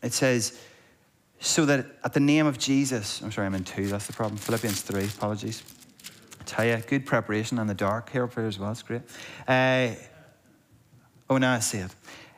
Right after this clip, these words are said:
It says this, "That I might know him in the power of his resurrection, might share in his sufferings, become like him in his death, that by any means possible I might attain the resurrection from the dead.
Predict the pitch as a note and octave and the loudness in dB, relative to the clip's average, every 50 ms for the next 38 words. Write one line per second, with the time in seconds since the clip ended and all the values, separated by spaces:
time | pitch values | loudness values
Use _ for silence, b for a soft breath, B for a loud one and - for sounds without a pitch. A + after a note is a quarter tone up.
0 | B B _ _ - - C3+ - E3 D3+ D3 C#3+ - C#3+ C3 C3 - - D3+ D3 | B B _ _ -14 -6 0 2 4 4 4 4 2 2 2 2 2 2 4 4
1 | D3 D3+ D3 C#3 C#3 C#3 C#3+ C#3+ D3 D#3 E3 F3 F3+ F3 E3+ F3+ F3 E3+ D#3+ D#3 | 4 4 2 2 2 2 2 4 6 6 6 6 4 4 4 4 4 4 4 2
2 | C#3 - - - C3+ C3+ C#3 C#3+ C#3+ C#3 C#3 - B2+ B2 B2 B2 A#2 A#2+ A#2 A#2+ | 0 -2 -2 0 2 2 4 4 2 2 0 2 2 2 2 2 2 2 2 2
3 | A#2+ B2+ C3 - C#3+ C3+ B2 A#2 A2 A2 - - - C3+ B2 C3 C3 B2+ A#2+ B2 | 2 0 -2 -2 0 0 0 0 0 0 -2 0 2 2 2 2 2 2 0 0
4 | - - A#2 A#2 - - B2+ B2 B2 B2 - A#2 G#2 - - A#2+ A#2 A2 G#2 B | 0 -2 -2 -2 -2 -2 -2 -2 -2 -2 -4 -6 -6 -2 -2 0 0 0 -4 B
5 | B B B B B2 B2 C3 C3+ D3 D3+ - - D#3+ C#3+ C3+ B2+ B B B B | B B B B 4 4 4 4 4 0 2 2 2 2 2 -2 B B B B
6 | B - B2 A#2+ A2+ G#2 G2 G2+ - - C3+ B2 B2 C3 B2+ A#2+ - - - - | B 0 0 2 2 0 -2 -6 0 2 2 4 4 2 0 -4 -8 -12 -14 -8
7 | - - A#2 A2+ - - B2+ A#2 A2+ A2+ G#2 B B B B B B _ C#3 C#3 | -2 -2 -2 -2 0 0 0 2 2 0 -2 B B B B B B _ 2 4
8 | C#3 C#3+ C#3+ C3 C3 B2+ B2+ B2 B2 B2 A#2+ - - - A#2 A2 C3+ - - - | 4 6 6 6 4 4 4 4 4 2 0 -2 -4 -4 -2 -2 -2 -2 0 2
9 | A#2+ A2+ A#2 A2+ A2+ A2 A2 A2 G#2 - - - - B2 B2 A#2+ A#2+ A2 G#2+ G#2+ | 2 2 2 2 2 0 0 0 -2 -4 -6 -2 0 2 2 2 2 2 2 0
10 | G#2+ G#2+ G#2+ G#2+ G#2+ G#2 G#2+ G#2+ - - G#2+ G2 - G#2+ G#2 G#2 G#2 G2 G#2 G#2+ | 0 0 0 0 0 0 0 -2 -4 -6 -4 -2 -2 -2 0 0 0 0 2 2
11 | A2 A2 | 0 0